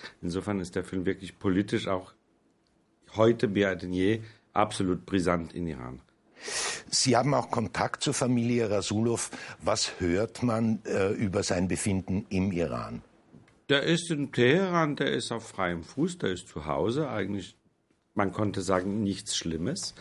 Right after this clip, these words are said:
Speaker 1: Aber ihm wurde der Pass tatsächlich weggenommen, als er reingeflogen ist am neunzehnten September. Ihm wurde auch der Laptop weggenommen.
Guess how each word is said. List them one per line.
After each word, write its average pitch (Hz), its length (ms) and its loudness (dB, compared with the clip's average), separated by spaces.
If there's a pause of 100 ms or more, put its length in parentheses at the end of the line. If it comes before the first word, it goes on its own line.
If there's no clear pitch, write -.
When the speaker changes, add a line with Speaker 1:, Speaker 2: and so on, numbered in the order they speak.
(540)
Speaker 1:
Aber 113 420 4
ihm 98 200 0
wurde 113 260 6
der 101 160 2
Pass 107 300 -2
tatsächlich 107 640 -4
weggenommen, 120 560 0
als 101 160 -6
er 95 100 -4
reingeflogen 113 600 -4
ist 110 140 -6
am 104 100 -4
neunzehnten 98 500 -6
September. 113 560 0
Ihm 95 140 -2
wurde 87 220 -2
auch 80 80 -8
der 76 140 -8
Laptop 113 500 -4
weggenommen. 123 580 -4